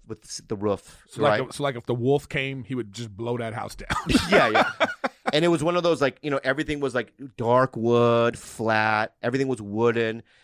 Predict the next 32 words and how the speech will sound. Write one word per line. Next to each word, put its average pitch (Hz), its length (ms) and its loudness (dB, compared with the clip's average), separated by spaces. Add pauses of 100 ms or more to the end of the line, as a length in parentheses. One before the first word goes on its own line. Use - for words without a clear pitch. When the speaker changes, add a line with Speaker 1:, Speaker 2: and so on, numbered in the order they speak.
(160)
Speaker 1:
You 127 80 -4
slept 135 320 -4
on 127 80 0
these 104 180 -4
mats, 107 720 -2
right? 127 180 -4
I 127 40 -4
remember. 127 580 -4 (380)
And 139 160 0
the 135 60 2
bathroom 143 680 0
was, 113 380 0 (1080)
'cause 139 140 -2
my 135 140 2 (160)
great, 170 280 2
great, 165 240 -2
great, 151 220 -2
great 139 200 -2
grandfather 123 520 -2
lived 92 200 -8
there 95 160 -4
too. 90 320 -10 (240)
'Cause - 560 -12
it's 123 60 -14
been 165 140 -2
there 151 100 2
for 127 160 -6 (200)
hundreds 143 480 -6
and 104 80 -6
hundreds 98 300 -12
of 95 100 -20
years, 80 320 -16